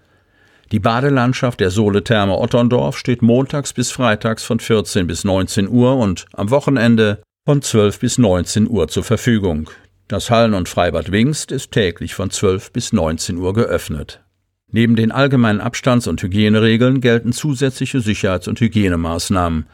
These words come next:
So müssen alle Badegäste bis in die Umkleidekabinen und auch noch in den Umkleiden einen Mund-Nasenschutz tragen und natürlich in den Bädern den Abstand von anderthalb Metern zu anderen hausfremden Badegästen einhalten.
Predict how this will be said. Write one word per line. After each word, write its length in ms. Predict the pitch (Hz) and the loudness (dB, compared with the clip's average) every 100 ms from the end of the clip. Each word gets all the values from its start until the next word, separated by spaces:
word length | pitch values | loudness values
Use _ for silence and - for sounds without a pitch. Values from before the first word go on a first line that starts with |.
| _ _ _ | _ _ _
So 120 | - 110 | 0 2
müssen 320 | 143 - 147 | 2 0 0
alle 240 | 135 156 | 2 2
Badegäste 760 | 117 92 78 87 104 120 - 139 | 2 -2 -2 -2 -2 -2 -4 -4
bis 240 | 117 156 | -2 -4
in 140 | 127 123 | -4 0
die 180 | 110 | 0
Umkleidekabinen 1000 | 107 120 120 123 113 127 131 120 131 143 | 2 0 2 0 -2 -2 -4 -2 0 0
und 360 | - 107 - - | 0 -2 -2 0
auch 160 | 101 | 2
noch 240 | 120 95 95 | 4 0 0
in 180 | 139 151 | -2 2
den 180 | 113 - | 0 0
Umkleiden 720 | 110 107 123 107 113 160 165 | 0 2 2 4 4 0 -4
einen 380 | - 123 123 117 | -2 -2 0 2
Mund-Nasenschutz 1000 | 101 107 - 98 87 80 82 - 85 - | 2 2 0 0 0 0 -4 -6 -6 -4
tragen 400 | 104 101 117 135 | 2 2 2 0
und 140 | 135 | 0
natürlich 420 | 147 - 151 135 | -2 0 0 0
in 80 | 117 | 2
den 140 | 120 | 2
Bädern 380 | 104 107 104 104 | 4 2 4 2
den 180 | 110 - | 2 0
Abstand 480 | 104 - - 92 90 | -4 -4 -4 -4 0
von 200 | 98 95 | -2 0
anderthalb 520 | 135 131 123 98 107 | 0 0 0 -2 0
Metern 540 | 104 85 - 92 107 - | 0 0 2 0 0 -4
zu 300 | - 131 - | -4 -4 -2
anderen 680 | 98 90 90 98 120 135 - | -2 0 0 0 0 -2 0
hausfremden 760 | 95 117 - - 110 107 110 | 0 0 -4 0 2 2 0
Badegästen 800 | 98 78 76 80 85 - - 110 - | 2 0 0 0 0 0 -2 -4 -2
einhalten. 640 | 90 85 82 71 - - | -2 0 -2 -4 -6 -8